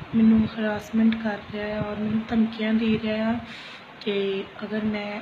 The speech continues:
ਇੰਝ ਨਹੀਂ ਕਰਾਂਗੀ ਤਾਂ ਉਹ ਮੈਨੂੰ ਮਰਵਾ ਦੇਗਾ ਜਾਂ ਮੇਰੇ 'ਤੇ ਕੋਈ ਝੂਠਾ ਪਰਚਾ ਪਵਾ ਦੇਗਾ, ਮੈਨੂੰ ਜੇਲ੍ਹ ਕਰਾ ਦੇਗਾ ਜਾਂ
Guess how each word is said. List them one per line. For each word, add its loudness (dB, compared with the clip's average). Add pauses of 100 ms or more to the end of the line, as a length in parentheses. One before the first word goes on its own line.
(160)
ਇੰਝ -6
ਨਹੀਂ 4
ਕਰਾਂਗੀ 2
ਤਾਂ -2
ਉਹ 2
ਮੈਨੂੰ 4
ਮਰਵਾ -2
ਦੇਗਾ 0
ਜਾਂ 4
ਮੇਰੇ 4
'ਤੇ -4
ਕੋਈ -2
ਝੂਠਾ -4
ਪਰਚਾ -8
ਪਵਾ -4
ਦੇਗਾ, -6
ਮੈਨੂੰ 6
ਜੇਲ੍ਹ -2
ਕਰਾ -2
ਦੇਗਾ -2 (600)
ਜਾਂ 2